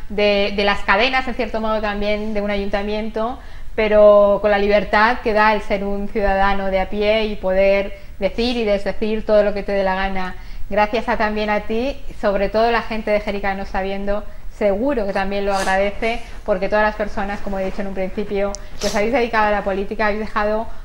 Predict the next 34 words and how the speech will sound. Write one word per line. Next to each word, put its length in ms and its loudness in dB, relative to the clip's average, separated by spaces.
parte 320 2
de 60 0
vuestro 380 -4
tiempo 500 -2
y 120 -4
parte 540 -2
de 100 -4
vuestra 420 -4
alma 260 -4
y 60 -4
de 80 -4
vuestra 360 -4
vida 380 -4
en 160 0
el 140 -2
bien 380 0
de 100 0
todos 260 0
los 160 -2
demás, 380 -4
en 140 -4
este 200 -4
caso 260 -2
de 100 -2
todos 160 -2
los 160 -6
vecinos 360 -4
y 20 -4
vecinas 340 -6
de 60 -4
la 100 -4
localidad 340 -4
de 100 -4
Jérica. 420 -6